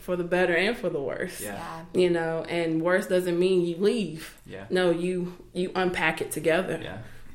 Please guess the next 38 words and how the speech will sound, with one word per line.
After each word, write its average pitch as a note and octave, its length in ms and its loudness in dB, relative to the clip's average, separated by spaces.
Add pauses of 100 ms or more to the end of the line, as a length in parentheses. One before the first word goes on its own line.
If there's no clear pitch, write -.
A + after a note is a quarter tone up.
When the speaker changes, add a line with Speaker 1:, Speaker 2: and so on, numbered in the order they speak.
Speaker 1:
Yeah. G#2 300 0 (1160)
Speaker 2:
I, C3+ 280 4
I C3 100 4
would C3 120 4
love, C3 640 4
we'll B2+ 140 -2
give C3+ 160 -2
you C#3 100 2
guys A#2 180 4
a, A2+ 200 2 (160)
a G#2 40 0
chance G#2 400 -4
to, F#2+ 400 -2
like, G2 160 -6
share G#2+ 200 -2
final G#2 240 0
thoughts, G#2 300 2
but G2+ 420 0
as A2 360 -2
kind A2+ 160 0
of G#2+ 60 0
a F#2+ 80 -6
final G2 240 0
question, F#2+ 760 -2
we're, G2 160 -6 (300)
we're F#2+ 140 -6
getting, F#2+ 340 -6 (260)
we're G#2 100 -8
getting F#2 180 -4
up F#2+ 100 -6
in - 60 -4
Speaker 3:
Yeah. F3+ 100 0
Speaker 2:
time, G#2 240 4
but - 340 0
as A#2 120 -2
a A#2 40 0
final C#3+ 260 6
question, A#2+ 680 0